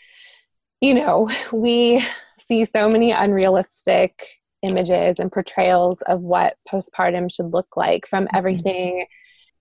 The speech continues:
Speaker 1: about how you're supposed to feed your baby to how you're supposed to look postpartum. And
Speaker 2: Mm-hmm.
Speaker 1: yeah, when we're seeing images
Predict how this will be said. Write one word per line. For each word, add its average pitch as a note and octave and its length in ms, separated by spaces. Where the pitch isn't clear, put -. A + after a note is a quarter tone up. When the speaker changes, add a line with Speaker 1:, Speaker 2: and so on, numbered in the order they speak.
Speaker 1:
about F3 380
how F#3 280
you're F#3 160
supposed - 440
to - 140
feed G#3 200
your F#3 120
baby F3 500
to F3+ 220
how F#3+ 240
you're F#3 160
supposed - 340
to F#3+ 60
look B3+ 200
postpartum. D#3+ 680
And F#3+ 240
Speaker 2:
Mm-hmm. F3+ 380
Speaker 1:
yeah, B3+ 260
when G3 180
we're A3+ 160
seeing B3 300
images F#3+ 600